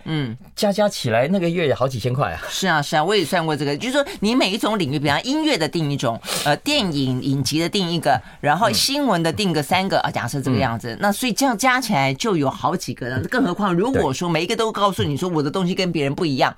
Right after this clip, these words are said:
Speaker 1: <laughs> 那你每一种订个两三个，那其实是颇可观。
Speaker 2: 所以，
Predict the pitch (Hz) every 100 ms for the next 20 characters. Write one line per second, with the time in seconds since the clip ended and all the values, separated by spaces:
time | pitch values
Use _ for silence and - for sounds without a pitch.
0 | 220 - - - 254 269 269 202 156 175
1 | 160 151 - 160 127 - 151 156 131 -
2 | - - 214 202 151 139 135 156 143 -
3 | 208 - - 101 120 113 120 139 - -
4 | 135 165 110